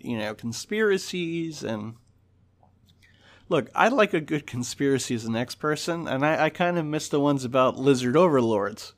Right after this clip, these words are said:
You know, at least that was entertaining. You know, <laughs> fucking lizards. I'd rather have that again. But this whole, this whole, oh man, this is a fucking nightmare. And, um,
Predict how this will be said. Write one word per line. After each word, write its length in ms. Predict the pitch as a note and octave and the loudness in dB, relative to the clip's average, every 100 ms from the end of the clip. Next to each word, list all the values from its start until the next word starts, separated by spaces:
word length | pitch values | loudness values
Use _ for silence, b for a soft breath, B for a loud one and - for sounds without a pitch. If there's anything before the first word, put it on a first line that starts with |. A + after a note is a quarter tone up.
| _ - | _ -8
You 120 | A#2+ | -4
know, 120 | A#2+ | -2
at 60 | A#2+ | 0
least 220 | E3 - | -2 2
that 120 | E3+ | 2
was 160 | C#3 C#3 | 2 0
entertaining. 640 | C3 A2 F#3 G#3 C#3 - _ B B B B B - | 0 -2 -2 0 0 -4 _ B B B B B -10
You 120 | A#2 | -4
know, 260 | A2+ A#2+ A2+ B _ _ | -2 -2 -4 B _ _
<laughs> 320 | - - _ - | -20 -20 _ -4
fucking 360 | E3+ E3+ D3 | 0 0 0
lizards. 640 | C3 F#3 F#3+ A2+ - - _ b b b b b b - | 0 2 2 -2 -4 -12 _ b b b b b b 0
I'd 80 | |
rather 280 | G#3 A3 D#3+ | 6 8 8
have 240 | C#3 F3 C3+ | 8 6 8
that 220 | D#3 D3+ | 6 6
again. 360 | G#2+ G2 G2 - _ _ _ _ _ | 2 -4 -6 -12 _ _ _ _ _
But 200 | - A#2+ | -4 -2
this 220 | F#3 - A#3 | -2 -2 2
whole, 200 | G3 E3 | 2 4
this 220 | E3 - | -2 -2
whole, 260 | G3 D#3 B2+ | -2 -4 -6
oh 260 | C3+ C3 G#2+ | -2 0 0
man, 280 | A2 A2 G#2+ | -2 -4 -4
this 160 | A#2 | -6
is 120 | C3+ A2+ | -8 -10
a 60 | |
fucking 500 | - A2 - G2+ G2 - | -4 -4 -4 -12 -12 -10
nightmare. 640 | A2 A2 G2 G2+ G2 G#2 _ _ _ _ _ _ b b b b b - | -6 -6 -6 -10 -8 -12 _ _ _ _ _ _ b b b b b -8
And, 300 | A#2+ A2+ A2+ | -4 -2 0
um, 340 | G#2+ G#2 G#2+ | 0 0 -4